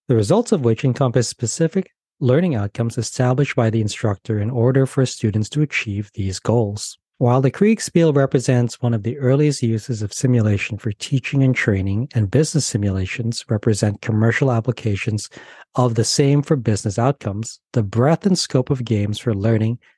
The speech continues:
is much wider than these two applications. Games-based learning includes using established games for teaching and learning,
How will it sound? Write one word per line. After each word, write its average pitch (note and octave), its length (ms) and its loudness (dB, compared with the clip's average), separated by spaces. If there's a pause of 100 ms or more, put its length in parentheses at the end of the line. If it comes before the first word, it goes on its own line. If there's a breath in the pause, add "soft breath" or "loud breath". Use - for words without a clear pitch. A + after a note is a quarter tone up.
(140)
is G#2 140 -8
much A#2+ 360 2
wider G#2+ 420 2
than A2 280 -2
these C3 440 0
two A2+ 300 -4
applications. A#2+ 960 -4 (400)
Games-based G3 500 2
learning B2 320 2
includes A#2 400 -2
using A#2 320 0
established C3 640 -2
games G#2 340 -2
for G#2+ 180 -4
teaching D#3 520 0
and B2+ 120 2
learning, G2+ 400 -2